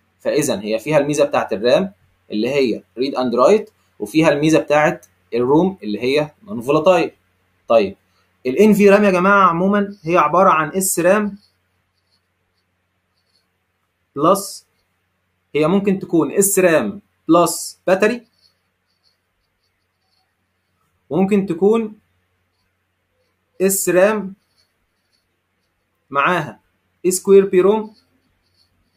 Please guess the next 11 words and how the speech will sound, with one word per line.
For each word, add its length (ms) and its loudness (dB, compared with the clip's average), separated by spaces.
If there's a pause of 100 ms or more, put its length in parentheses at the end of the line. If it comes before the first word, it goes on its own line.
(100)
طبعًا 240 2
حجمها 400 -6
صغير 280 -4
الاس 160 -6
سكوير 220 -2
بي 100 -4
روم 180 0
دي، 260 -6 (760)
بلس 480 2 (380)
باتري 360 0
صغيره. 480 0